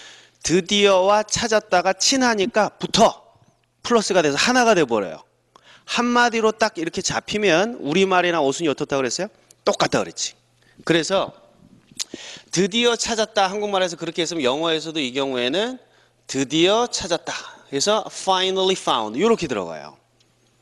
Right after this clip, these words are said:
자, 요거를 우리 문법에서는 뭐라고 정의를 내렸냐면은 일반 동사 앞에 쓴다, 뭐 이렇게 얘기를 한다고. 물론 뭐, 뭐야, 빈도 부사가 그렇다 얘기하지만,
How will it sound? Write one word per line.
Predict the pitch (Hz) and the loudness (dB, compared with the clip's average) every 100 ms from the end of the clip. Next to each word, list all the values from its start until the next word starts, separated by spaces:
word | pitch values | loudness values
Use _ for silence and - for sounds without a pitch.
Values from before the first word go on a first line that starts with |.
| _ _ _ _ _ - | _ _ _ _ _ -8
자, | 117 110 143 | -2 -2 -2
요거를 | 151 151 180 208 208 233 240 | -2 -2 2 2 2 0 -2
우리 | 160 175 | -2 -4
문법에서는 | 147 160 165 190 180 170 170 170 | -4 -4 -2 -2 0 -2 -2 -2
뭐라고 | 117 120 175 185 | 0 2 0 0
정의를 | 160 147 147 143 | -2 -2 0 0
내렸냐면은 | 113 120 117 98 95 123 117 165 247 - - - - - - | 2 0 -2 -4 -4 -2 -2 -2 -6 -14 -20 -20 -20 -20 -10
일반 | - 180 226 226 220 208 | -2 0 2 2 0 0
동사 | 202 190 165 | -4 0 0
앞에 | 175 185 | -2 -4
쓴다, | 196 170 | -2 -2
뭐 | 147 151 | 0 0
이렇게 | 196 - 143 147 147 117 | 0 -2 0 0 0 -2
얘기를 | 123 131 131 | -2 -2 -4
한다고. | 139 185 113 90 98 | -4 -4 -4 -6 -6
물론 | 113 139 | 0 0
뭐, | 131 120 120 90 85 _ _ - | 0 0 -2 -4 -18 _ _ -10
뭐야, | 110 117 | -2 -2
빈도 | 110 151 175 180 | -2 -6 -2 -2
부사가 | 143 139 139 | -2 -2 -2
그렇다 | 147 120 151 | -2 -2 -2
얘기하지만, | 120 113 143 127 123 120 | -2 -2 -4 -2 -4 -4